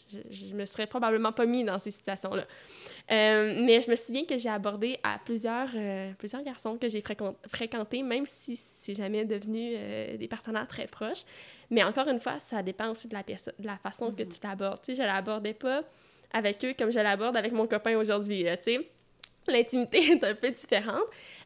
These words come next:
Speaker 1: Euh, mais tu sais, comme j'ai dit tantôt, il y a, il y a déjà une personne qui m'a dit, « Hein, ça s'attrape-tu ? »
Speaker 2: Ouais.
Speaker 1: Ben, c'est un gars que j'ai fréquenté.
Speaker 2: Ah, ok.
Speaker 1: Puis il me dit ça à la première date. Tu sais,
Speaker 2: Ça a
Speaker 1: moi,
Speaker 2: pas
Speaker 1: j'ai
Speaker 2: duré.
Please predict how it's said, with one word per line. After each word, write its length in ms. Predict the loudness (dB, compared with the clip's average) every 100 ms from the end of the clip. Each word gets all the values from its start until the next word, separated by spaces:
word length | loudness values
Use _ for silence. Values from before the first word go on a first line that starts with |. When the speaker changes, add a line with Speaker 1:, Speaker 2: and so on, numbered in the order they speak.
| 2
Speaker 1:
Euh, 380 | 4 4 2 2
mais 140 | 0
tu 80 | 2
sais, 300 | 2 2 2
comme 120 | 2 2
j'ai 80 | 0
dit 120 | 0
tantôt, 380 | -2 0 0 0 -2
il 100 | 0
y 60 |
a, 300 | 0 0 -2
il 60 | -2
y 20 |
a 40 |
déjà 180 | -4 -2
une 80 | 0
personne 240 | 0 -4
qui 100 | -2
m'a 100 | -4
dit, « 240 | -4 -2 -2 -2
Hein, 100 | -2
ça 80 | -4
s'attrape-tu ? » 460 | -8 -8 -8 -4 -2 -2 -8
Speaker 2:
Ouais. 120 | -10 -4
Speaker 1:
Ben, 80 |
c'est 100 | 0 2
un 40 |
gars 120 | 4
que 60 | 4
j'ai 120 | 2
fréquenté. 600 | 0 -6 -6 -4 -4 -4 -6
Speaker 2:
Ah, 120 | -8
ok. 180 | -8 -12 -14
Speaker 1:
Puis 120 | 0 2
il 60 |
me 60 | 2
dit 120 | 0
ça 320 | 2 6 6 6
à 160 | 2
la 140 | 0 -2
première 320 | 0 -2 -2
date. 220 | -4 -6
Tu 40 | -2
sais, 60 | 0
Speaker 2:
Ça 40 |
a 40 |
Speaker 1:
moi, 80 | 2
Speaker 2:
pas 60 | 0
Speaker 1:
j'ai 160 | 0 -2
Speaker 2:
duré. 160 | -4